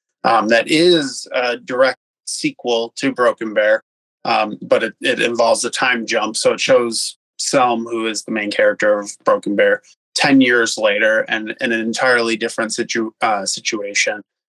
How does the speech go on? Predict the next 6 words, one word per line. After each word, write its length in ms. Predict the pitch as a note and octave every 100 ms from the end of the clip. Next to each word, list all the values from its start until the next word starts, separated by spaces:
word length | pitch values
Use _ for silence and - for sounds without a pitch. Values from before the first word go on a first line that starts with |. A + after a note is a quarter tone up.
| _ _ -
Um, 720 | A2 A2 G#2+ G2 - - - _ _ -
we 680 | C3 C3 A#2+ A#2 A2+ A2+ -
are 520 | A2 G#2+ G2+ G2+ -
currently 920 | - D#3+ - - D3+ D3 C#3 C3 - _ _ _ _ -
waiting 540 | A#2 C3+ C#3 C#3 C3+
for, 560 | - B2+ B2 A#2 -